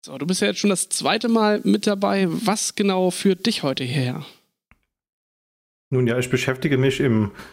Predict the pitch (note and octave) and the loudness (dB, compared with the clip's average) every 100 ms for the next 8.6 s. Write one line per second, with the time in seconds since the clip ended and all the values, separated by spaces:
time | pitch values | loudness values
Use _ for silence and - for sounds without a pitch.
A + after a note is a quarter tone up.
0 | - A#2 C3+ D3+ C3+ A#2+ A2+ B2+ B2+ D#3+ | -2 0 2 0 2 2 2 0 0 -2
1 | B2+ D3 C3+ B2 A#2 D3 F3+ - D3 C#3 | 0 0 0 0 0 0 -2 -2 0 2
2 | C3+ B2 C#3 C3 C3+ B2 C#3 C#3 B2+ C3 | 2 0 0 0 2 0 -2 -2 0 0
3 | A#2+ A#2 - A2+ G#2+ G#2 A2 - F3 F#3 | 0 -2 0 0 0 -2 -2 0 0 0
4 | D#3+ D#3 C3 C#3 C3+ C3 C3 A#2+ B2+ B2 | 0 -2 0 0 0 0 0 0 -2 -4
5 | - _ - B2+ B2+ - C3+ A#2 A#2+ C3+ | -10 _ -2 -2 -4 0 0 0 -2 -2
6 | C#3+ - - C#3+ C3+ B2 B2+ B2+ A2 A2 | -2 -2 -2 -2 -2 -2 -2 -2 -2 -2
7 | - C#3+ C3+ B2 B2 - A#2+ A#2 A#2 - | 0 0 -2 0 0 0 -2 -2 -4 -4
8 | A#2 A2 A2 A#2+ A2+ - | -2 -2 -2 -2 -4 -6